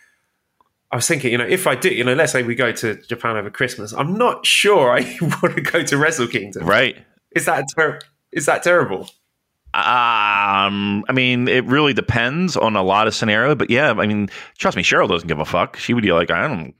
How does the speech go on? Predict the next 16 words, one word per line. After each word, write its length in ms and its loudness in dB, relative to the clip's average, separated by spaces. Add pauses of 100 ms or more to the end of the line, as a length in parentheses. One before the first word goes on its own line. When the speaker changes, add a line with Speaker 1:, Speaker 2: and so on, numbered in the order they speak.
Speaker 2:
well, 140 -6
I 60 -2
don't 160 -2
wanna 120 -8
go. 80 -6
I'm 380 0
good." 240 -4 (500)
Um, 680 0 (680)
it 40 2
would 140 4
be 100 4
weird 600 2 (100)
to 140 0
not, 580 0
but 320 0 (840)
honestly, 720 0